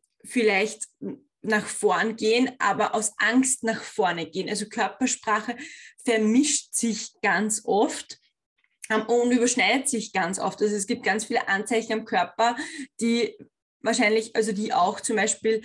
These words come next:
bei, ähm, Drohverhalten, ähm, dabei sind,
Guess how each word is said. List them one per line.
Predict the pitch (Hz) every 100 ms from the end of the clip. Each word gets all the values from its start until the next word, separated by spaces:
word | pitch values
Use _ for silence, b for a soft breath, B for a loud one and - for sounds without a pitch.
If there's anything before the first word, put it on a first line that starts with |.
| B B -
bei, | 185 196 208 -
ähm, | 196 196 202 196
Drohverhalten, | 190 214 233 220 233 214 220 - 240 247 254 - _ - -
ähm, | 190 214 214 220 220
dabei | - 226 165 170
sind, | 214 247 247 262